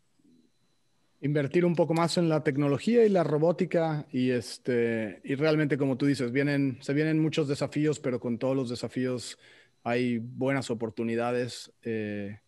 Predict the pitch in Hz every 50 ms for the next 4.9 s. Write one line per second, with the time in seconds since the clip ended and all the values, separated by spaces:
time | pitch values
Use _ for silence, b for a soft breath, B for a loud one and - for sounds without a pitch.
0 | _ _ _ _ _ _ _ - 117 - 135 139 143 127 - 127 120 - 139 135
1 | 135 123 - 127 127 123 120 - 117 110 - - 127 127 127 127 123 117 117 -
2 | 131 131 127 117 123 123 127 127 123 127 123 120 117 113 110 107 107 107 - 131
3 | 127 127 120 120 123 127 120 113 - 123 120 - 117 113 110 - - 123 117 -
4 | 120 120 117 117 - 113 104 113 110 110 110 117 117 113 113 113 110